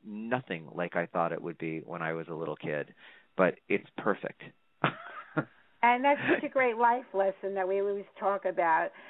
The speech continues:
Speaker 2: Things that you might seemingly regret, if you can use everything to propel you forward, if you can learn from that, if you could take,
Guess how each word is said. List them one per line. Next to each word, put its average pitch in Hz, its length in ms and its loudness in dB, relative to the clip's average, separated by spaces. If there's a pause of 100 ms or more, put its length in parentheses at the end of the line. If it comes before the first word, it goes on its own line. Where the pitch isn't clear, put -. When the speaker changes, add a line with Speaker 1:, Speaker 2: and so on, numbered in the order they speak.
(180)
Speaker 2:
Things 277 340 2
that 208 260 4
you 208 100 -6
might 202 260 0 (160)
seemingly 226 460 -4
regret, 190 460 4
if 180 120 0
you 190 120 -8
can 202 200 -8
use 208 200 -10 (160)
everything 226 680 -2
to 196 80 -4
propel 196 460 2
you 190 200 0 (120)
forward, 185 340 6
if 170 160 -4
you 185 80 -6
can 185 300 -6
learn 190 280 0
from 175 200 -6
that, 165 180 -2
if 175 140 -6
you 180 100 -8
could 185 180 -4 (140)
take, 202 220 0